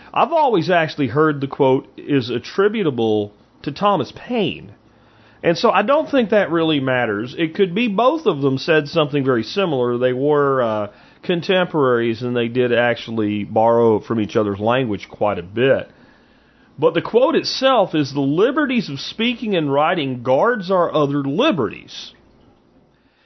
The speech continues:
I think that there's probably never been a time in history where it's more true and more obvious at the same time that that liberty has been taken away. And I, I,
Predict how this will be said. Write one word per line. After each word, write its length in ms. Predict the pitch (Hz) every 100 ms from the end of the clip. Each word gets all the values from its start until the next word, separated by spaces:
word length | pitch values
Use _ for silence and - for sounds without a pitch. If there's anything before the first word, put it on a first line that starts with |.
| _ _ -
I 140 | 196
think 280 | 330 403 247
that 180 | 202 165
there's 200 | 180 165
probably 420 | - 262 359 214
never 260 | 175 170 156
been 220 | 151 151
a 140 | 123 - _ _ _ _ -
time 400 | - 240 262 202
in 100 | 139
history 500 | 131 226 233 180 151
where 260 | 139 147
it's 180 | 135 -
more 240 | 160 143 120
true 520 | - 214 220 190 160
and 260 | 156 185 196
more 320 | 175 160 147
obvious 480 | 123 143 208 156 -
at 60 | 131
the 80 |
same 320 | 123 170 143 123
time 280 | 165 190
that 100 | 147
that 160 | 156 131
liberty 420 | 139 208 233 165
has 200 | 135 117
been 180 | 131 117
taken 400 | 127 117 110 107
away. 460 | 98 113 135 85 - - - _ - - - - _ 170
And 120 | 170
I, 140 | 156 -
I, 380 | 147 - 151 147